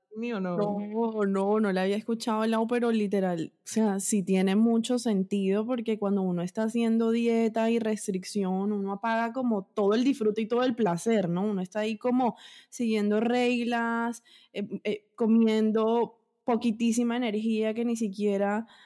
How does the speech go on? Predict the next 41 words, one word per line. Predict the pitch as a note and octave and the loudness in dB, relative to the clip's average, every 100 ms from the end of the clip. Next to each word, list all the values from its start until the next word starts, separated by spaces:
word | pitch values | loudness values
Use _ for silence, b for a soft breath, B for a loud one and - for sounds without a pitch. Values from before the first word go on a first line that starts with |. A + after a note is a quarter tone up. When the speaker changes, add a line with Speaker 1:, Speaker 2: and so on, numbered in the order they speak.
| B - | B -4
Speaker 2:
alcanza | A#3 A3+ A3+ G#3 A3 | -2 0 -2 -2 0
a | |
llegar | A#3+ A#3 G#3 G3 G3+ - | 0 0 0 -2 -2 -4
a | A3+ | -4
todo | A#3 A3+ A#3 | 0 0 0
tu | A#3+ | -4
cuerpo, | - A3 A3 A3+ G#3+ A#3+ A#3 A#3+ A#3+ | -2 0 0 0 -2 0 2 2 0
de | A3 G#3+ | 0 -2
cosa | G#3 G3+ A3+ | -4 -2 0
llega | A#3+ A#3+ | 0 0
alguito | A#3 A3+ A#3 B3 | -2 -2 -2 -2
al | B3 | -2
cerebro | A3+ G#3 G#3 G#3+ A3 A#3+ A#3+ | -2 0 0 0 0 0 -2
y, | A#3+ G3+ | -2 -4
y | G3 | -4
sí, | - F#3 | -2 -2
realmente | A#3 A3+ G3+ G3 A3 | 0 0 0 -2 -2
uno | A#3 | -2
está | A3+ B3 | -2 -2
como | B3 | -2
fatigado, | A#3+ A#3 G#3+ G3+ G3+ A3 A3+ | -2 -4 -2 -2 0 0 0
como | A3 A3 G3+ | -2 -2 -2
dormido, | G3 G3+ G#3+ A3+ A#3 | -2 2 4 4 4
como | A3+ A3 G#3 G3+ B B B | 4 2 2 -2 B B B
el | G#3+ | -4
estado | G#3 - F#3 F#3+ | -4 -2 -2 0
de | A#3 | 0
ánimo | G#3 G#3 A3+ A#3+ | 2 0 0 0
también | G#3+ G3+ F#3+ | 0 0 -2
un | G#3 | -4
poco | - A#3 A3+ A#3+ | -2 -2 -2 -4
como | A#3 A#3+ A3+ G#3 G3 | -4 -4 -4 -4 -4
decaído, | G3 G#3 G3 F#3+ G#3+ A3+ A#3+ A#3+ B3 C#4 b | -4 -2 0 0 2 2 2 0 -2 -6 b
entonces | A#3+ A3 - A3 | 0 0 2 2
<laughs> | |
sí, | C4 C4+ | 2 2
sí | C4 C4+ | 0 0
tiene | A3+ A3+ F3+ | -2 -2 -2
todo | A3+ G#3+ F#3+ | -2 0 2
el | A#3+ | 2
sentido. | - A#3 A3 - G#3+ G#3+ E3 F#3+ | 2 2 2 2 2 2 0 -6